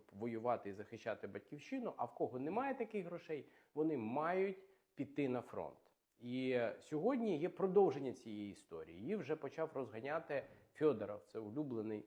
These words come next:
заступник, е, е, прем'єр-міністра, улюблений в Офісі Президента. Він зараз пропонує зробити не лише касту недоторканних по зарплатам, а зробити окрему касту недоторканних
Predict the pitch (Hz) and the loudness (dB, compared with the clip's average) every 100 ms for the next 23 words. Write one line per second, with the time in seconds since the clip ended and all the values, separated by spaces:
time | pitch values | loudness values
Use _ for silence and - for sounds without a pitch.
0 | - 117 123 - 123 117 98 - - 101 | -10 -10 -8 -8 -8 -4 -4 -4 -2 2
1 | 101 101 - - - 110 - 135 139 123 | 2 -2 -14 -20 -12 -10 -2 2 4 4
2 | 156 220 269 - 170 156 135 110 127 156 | 4 2 0 2 4 8 8 6 4 4
3 | 123 117 113 160 214 - 147 139 123 117 | 4 0 2 2 0 -6 -10 -6 -4 -4
4 | 110 101 92 80 _ _ _ _ _ 127 | -4 -4 -6 -8 _ _ _ _ _ -2
5 | 185 170 151 156 - 135 123 139 160 151 | 0 4 4 2 0 -6 -2 0 0 0
6 | 120 113 151 147 127 110 - - _ 127 | -2 0 0 0 -2 -2 -6 -20 _ -4
7 | 127 139 - 220 254 254 - 160 143 - | -2 -4 2 2 2 0 2 4 2 0
8 | 131 135 127 123 139 - 127 117 110 98 | -2 0 -2 -2 -4 -2 -2 0 -2 -6
9 | - - 120 - 123 151 139 - 139 104 | -8 0 0 0 2 2 2 2 2 2
10 | - 95 - - 110 120 151 240 - 139 | -2 -10 -16 -12 -10 -6 -2 0 4 2
11 | 120 175 185 147 160 170 - 135 127 123 | 2 0 0 0 0 0 0 -2 -2 -2
12 | 123 - 151 135 | -4 0 0 0